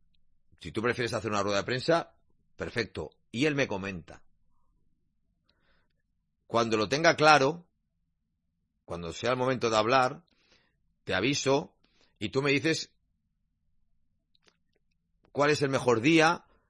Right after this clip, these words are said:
y cuál es la mejor hora para que vaya más gente y yo pueda explicarme". Y le dije, "Perfecto,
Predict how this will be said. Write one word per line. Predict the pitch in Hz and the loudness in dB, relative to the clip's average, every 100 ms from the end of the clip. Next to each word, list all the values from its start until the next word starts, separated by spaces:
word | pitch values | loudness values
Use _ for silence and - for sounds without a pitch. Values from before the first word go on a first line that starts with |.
| _ _ - | _ _ -12
y | 110 | -10
cuál | - 123 135 | -4 2 2
es | 143 | 2
la | 131 | 0
mejor | 117 101 113 110 | -2 -2 2 4
hora | 120 87 76 _ _ - - - _ _ _ | 4 2 -4 _ _ -20 -20 -20 _ _ _
para | - 104 | -4 -2
que | 98 | 0
vaya | 104 113 | 0 0
más | 110 - | -2 -2
gente | 120 120 90 123 | -4 -4 -4 -2
y | |
yo | 107 92 | -2 -2
pueda | 101 | -4
explicarme". | 101 90 78 78 78 - _ _ _ - - | -4 -8 -10 -10 -12 -18 _ _ _ -20 -10
Y | 98 | -4
le | 107 | -4
dije, | - 87 | -4 -6
"Perfecto, | 85 - 110 - - | -6 -4 -6 -6 -12